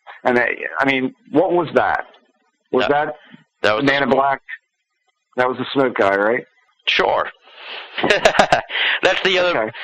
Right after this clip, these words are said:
Speaker 2: that's the, that's the part that, like, I read someone's post somewhere this week, 'cause I've been reading a shitload about Lost. I have super Lost fatigue now.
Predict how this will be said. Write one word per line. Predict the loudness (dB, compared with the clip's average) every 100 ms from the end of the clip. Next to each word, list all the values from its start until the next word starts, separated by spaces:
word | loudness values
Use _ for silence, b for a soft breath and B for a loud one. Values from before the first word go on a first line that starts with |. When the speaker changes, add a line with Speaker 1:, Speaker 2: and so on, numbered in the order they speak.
| B -2
Speaker 2:
that's | 0 2
the, | 0 0 0
that's | 0 0
the | -2
part | 2 2 2 0
that, | 0 2
like, | 2 2 0 -2 -2
I | 2
read | 2 2
someone's | 0 2 2 2
post | 2 2 0 -6 _ _ -4
somewhere | 0 2 2 2 2 2 0 -4 _
this | -4 0
week, | 0 -2 0
'cause | 0
I've | 0
been | 0
reading | 0 0
a | 0
shitload | 0 0 -2 0 0 0
about | 0 2
Lost. | 2 2 0 0
I |
have | -2 0
super | -2 0 2
Lost | 2 0 -4
fatigue | -6 -2 -2 0
now. | 0 0